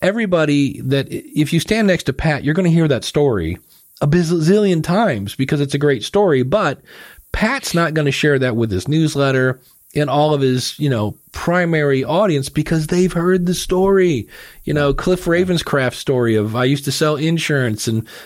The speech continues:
my dad wanted me to take over the business, but I started a po-," okay, we've heard it. So if you've interviewed somebody and walked them through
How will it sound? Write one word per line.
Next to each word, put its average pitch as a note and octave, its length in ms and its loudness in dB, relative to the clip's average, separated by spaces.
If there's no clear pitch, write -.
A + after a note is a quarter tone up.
my B2+ 100 0
dad C#3 300 0
wanted C#3+ 260 2
me C#3 60 0
to C3+ 100 0
take D3 260 -2
over C#3+ 120 0
the C#3+ 100 0
business, D3 400 0
but A#2 140 -2
I A#2 60 0
started C3+ 340 0
a C#3 40 -2
po-," D#3 280 -4
okay, D#3+ 180 -2
we've E3+ 220 2
heard A#3+ 200 0
it. - 200 -2
So F#3+ 240 0
if E3+ 300 -2
you've G3 320 2
interviewed F3 560 2
somebody A#2+ 600 0
and B2+ 420 0
walked C3+ 380 0
them C#3+ 160 0
through C3+ 440 2